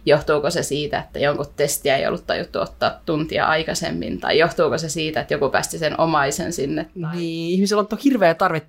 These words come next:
Speaker 2: tietää, että mikä se pe-, niinku syy oli, mutta just, että se, realistisesti voidaanko mitään salapoliisityötä tehdä, millä oikeasti
Speaker 1: Mm.
Speaker 2: päästään varmuuteen siitä, että mistä se lähti, niin on aika pieni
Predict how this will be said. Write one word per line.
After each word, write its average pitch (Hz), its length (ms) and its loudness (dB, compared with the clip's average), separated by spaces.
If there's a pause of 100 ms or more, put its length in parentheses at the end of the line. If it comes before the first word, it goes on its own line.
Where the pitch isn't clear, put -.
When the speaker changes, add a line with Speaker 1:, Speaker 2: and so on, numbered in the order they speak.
Speaker 2:
tietää, 151 520 4
että 131 140 -4
mikä 151 220 -2
se 143 140 -2
pe-, - 280 -8
niinku 143 200 -4
syy 143 400 2
oli, 151 160 2
mutta 139 240 -4
just, 147 300 -6
että 143 160 -14
se, - 200 -18 (840)
realistisesti 165 1000 4 (180)
voidaanko 151 380 4
mitään 135 300 0
salapoliisityötä 120 720 -2
tehdä, 131 320 -2
millä 120 260 0
oikeasti 127 380 0
Speaker 1:
Mm. 175 60 -12
Speaker 2:
päästään 120 360 -2
varmuuteen 113 500 0
siitä, 113 180 -8
että 117 100 -10
mistä 110 200 -6
se 107 100 -4
lähti, 107 340 -4
niin 101 120 -8
on 143 140 -2
aika 147 160 -2
pieni 110 560 -4